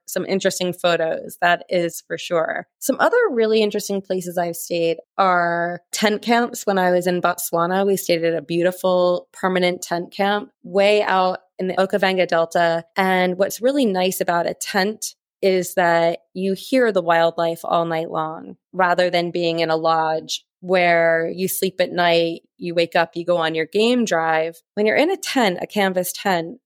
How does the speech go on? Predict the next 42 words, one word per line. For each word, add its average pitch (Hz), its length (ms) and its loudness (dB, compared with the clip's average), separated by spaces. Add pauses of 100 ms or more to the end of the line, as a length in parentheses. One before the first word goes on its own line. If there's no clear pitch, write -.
(100)
the 190 480 2
safari 262 720 0
almost 214 340 0
takes 214 240 -6
place 202 500 -2 (120)
twenty-four 208 500 0
hours 175 300 2
a 175 80 2
day, 165 420 -4
because 185 380 -4
in 190 120 -2
the 190 80 -2
middle 214 280 2
of 220 100 -2
the 233 100 0
night, 240 460 2 (140)
you'll 208 160 4
hear 175 260 0
the 190 80 -2
lions 233 540 2
roaring 170 720 0
or 170 220 0
the 185 100 -2
hippos 214 500 0
croaking. 175 720 -4 (180)
And 185 600 0 (140)
to - 120 -2
me, 240 380 4
that's 185 360 -2 (120)
even 196 320 0
better 165 580 0
than 175 160 0
being 165 300 0
in 165 120 0
a 160 60 0
lodge. 160 540 -4 (200)
So - 160 -2
I, 185 140 2 (100)
I 190 120 0
definitely 214 480 0
would 180 180 0
highlight 170 720 0